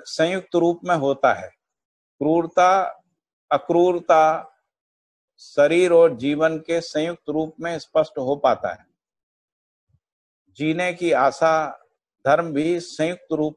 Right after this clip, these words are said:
में स्पष्ट होता है। संयुक्त रूप में मतलब जीवन और शरीर के संयुक्त रूप में। इसीलिए उन्होंने ये लिखा है कि जो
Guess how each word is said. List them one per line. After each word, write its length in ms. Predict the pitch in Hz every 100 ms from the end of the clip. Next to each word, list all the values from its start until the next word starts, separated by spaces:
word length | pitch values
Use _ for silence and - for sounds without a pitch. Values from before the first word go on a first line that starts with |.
| 147
में 280 | 180 240 - _ _ -
स्पष्ट 420 | - - 151 -
होता 300 | 123 - 95
है। 120 | 92 _
संयुक्त 400 | - 151 160 165
रूप 200 | 160 170
में 100 | 160
मतलब 440 | 156 139 202 233 -
जीवन 340 | 143 151 156
और 100 | 151 139
शरीर 280 | 135 143
के 200 | 151 147
संयुक्त 340 | - 127 120 -
रूप 180 | 107 98 _
में। 60 | _ _ _ _ _ _ _ _ _ _ _ _ _ _ _ _ _ _ -
इसीलिए 440 | 139 185 175 170 160
उन्होंने 460 | 147 147 151 147 - -
ये 100 | 139
लिखा 320 | 123 120 131 123
है 180 | 123 120
कि 400 | 123 117 110 - _ _ _ _ _ _ _ _ _ _ _
जो 420 | 107 127 131 107